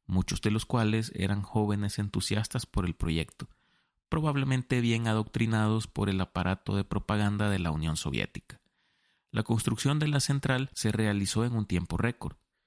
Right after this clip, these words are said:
en parte debido a la presión política y económica del gobierno soviético.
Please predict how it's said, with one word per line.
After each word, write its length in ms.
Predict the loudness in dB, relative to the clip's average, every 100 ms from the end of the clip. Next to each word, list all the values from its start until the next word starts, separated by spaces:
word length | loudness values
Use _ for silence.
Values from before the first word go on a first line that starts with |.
| _ _ _
en 160 | -2 0
parte 400 | 2 0 2 2
debido 380 | 2 4 4 2
a 60 |
la 120 | 0
presión 360 | -2 -2 -2 -2
política 640 | 0 2 0 -2 -4 -4 -2
y 280 | 0 2 2
económica 680 | 0 -2 0 0 0 0
del 140 | 0 0
gobierno 420 | 0 2 2 0
soviético. 720 | 0 0 0 -2 -10 -12